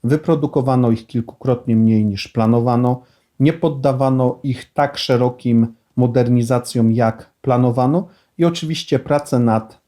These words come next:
następcami zostały na wiele lat wstrzymane. No ale świat się zmienił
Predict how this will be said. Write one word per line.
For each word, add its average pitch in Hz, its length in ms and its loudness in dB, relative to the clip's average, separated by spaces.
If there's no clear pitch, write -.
następcami 143 880 0
zostały 165 500 2
na 120 160 2
wiele 107 320 2
lat 98 300 -2
wstrzymane. - 760 -6
No 139 100 -2
ale 120 300 0
świat 131 340 -4
się 143 120 -2
zmienił 156 480 0